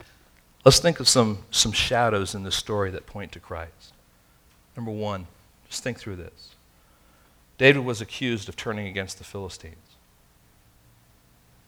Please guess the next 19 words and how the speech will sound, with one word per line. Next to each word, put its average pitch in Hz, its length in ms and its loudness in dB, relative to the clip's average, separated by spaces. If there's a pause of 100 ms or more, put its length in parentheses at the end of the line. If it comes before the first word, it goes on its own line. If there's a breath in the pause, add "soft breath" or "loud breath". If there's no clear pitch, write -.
(120)
Similarly, 117 540 4 (280)
Jesus 123 500 2
is 107 120 -8
accused 113 440 -6
by 98 120 -2
the 104 100 -6
religious 104 460 -8 (400)
rulers 113 640 -4 (520)
of 104 100 -8
sedition 101 680 -4
by 90 100 -6
claiming 98 460 -10
to - 100 -18
be 90 380 -12 (100)
a - 40 -18
king. 92 520 -12 (1120)
They 113 100 0
were 117 80 0
threatened 117 680 6